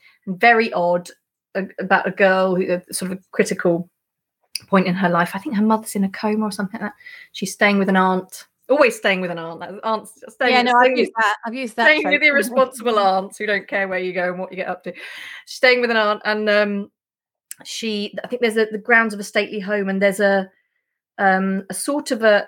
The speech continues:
Speaker 1: well, she thinks it's a sundial, but it's not a sundial, it's a moondial. And,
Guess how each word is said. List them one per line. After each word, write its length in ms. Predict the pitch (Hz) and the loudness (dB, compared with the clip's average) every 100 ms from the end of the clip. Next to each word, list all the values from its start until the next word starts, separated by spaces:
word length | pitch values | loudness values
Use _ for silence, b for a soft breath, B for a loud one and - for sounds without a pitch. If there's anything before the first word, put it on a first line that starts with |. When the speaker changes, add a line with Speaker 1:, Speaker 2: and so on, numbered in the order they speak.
| _ | _
Speaker 1:
well, 100 | 208 | -10
she 160 | 208 220 | -6 -2
thinks 220 | 196 - | -2 -4
it's 160 | - 202 | -8 -6
a 20 | |
sundial, 640 | - 202 196 185 180 185 175 | -2 0 0 0 -2 -4 -8
but 120 | 185 | -10
it's 100 | - | -6
not 160 | 196 | -6
a 40 | 196 | -6
sundial, 320 | 185 180 190 | -8 -6 -6
it's 180 | 190 - | -6 -4
a 40 | |
moondial. 680 | 180 180 196 185 185 180 - | -2 -2 -4 -4 -6 -8 -6
And, 200 | 185 185 | -4 -2